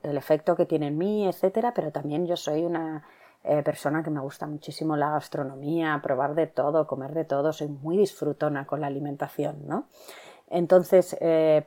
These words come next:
pues he pasado periodos en los que a lo mejor he sentido que ese, no te voy a decir una ortorexia, ¿no? Pero quizá un,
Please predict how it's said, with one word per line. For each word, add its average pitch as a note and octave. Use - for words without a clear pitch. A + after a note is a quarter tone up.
pues D#3
he F#3+
pasado A3
periodos G3+
en D#3
los D3+
que -
a C#3+
lo D3
mejor C#3+
he F#3+
sentido F3+
que D3
ese, F3
no E3+
te F3+
voy F3+
a E3
decir E3
una E3
ortorexia, D3+
¿no? D#3+
Pero D3+
quizá D#3+
un, F3